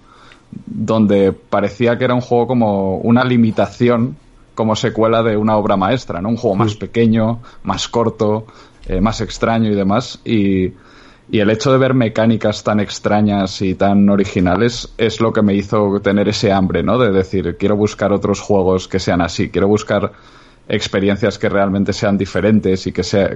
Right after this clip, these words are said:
Speaker 1: ver cómo mecánicas de juego pueden ser emocionales", por ejemplo.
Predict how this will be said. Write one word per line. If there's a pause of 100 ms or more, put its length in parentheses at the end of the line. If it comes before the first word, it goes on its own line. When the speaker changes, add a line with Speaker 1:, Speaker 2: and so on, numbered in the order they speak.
(180)
Speaker 1:
ver
cómo
mecánicas
de
juego
pueden
ser
emocionales",
por
ejemplo.